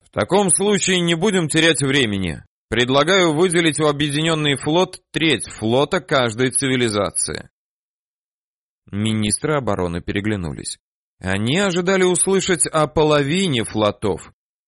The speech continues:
и поспешили согласиться. Троп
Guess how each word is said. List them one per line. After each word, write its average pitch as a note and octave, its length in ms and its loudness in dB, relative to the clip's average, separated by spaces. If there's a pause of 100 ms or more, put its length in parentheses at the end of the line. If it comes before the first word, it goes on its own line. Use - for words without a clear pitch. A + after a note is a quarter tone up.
(120)
и C3 180 -2
поспешили C#3 760 -2
согласиться. G#2 880 -4 (720)
Троп A2 380 -2